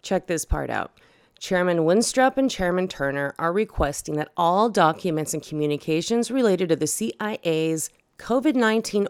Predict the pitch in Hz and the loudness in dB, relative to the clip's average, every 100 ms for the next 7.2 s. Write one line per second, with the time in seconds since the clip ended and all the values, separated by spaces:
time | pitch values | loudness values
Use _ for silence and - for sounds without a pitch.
0 | - 185 214 220 156 147 147 135 143 135 | 0 2 4 2 0 -2 -2 -2 -2 -4
1 | 147 _ _ _ _ - 262 269 196 170 | -6 _ _ _ _ 0 2 4 2 2
2 | 160 156 151 180 170 233 208 156 143 139 | 2 2 2 0 0 0 0 0 0 -2
3 | 139 131 139 143 143 135 - - - _ | -6 -6 -6 -4 -4 -4 -8 -12 -14 _
4 | _ _ _ 156 - 170 160 208 269 208 | _ _ _ -8 -4 -2 0 2 2 2
5 | 196 - 202 202 190 190 151 135 - 143 | 0 0 -2 0 -2 -2 -4 -4 -8 -10
6 | 143 147 - 190 233 247 - 214 196 - | -8 -10 -4 -2 0 0 -2 -6 -6 -4
7 | 170 | -4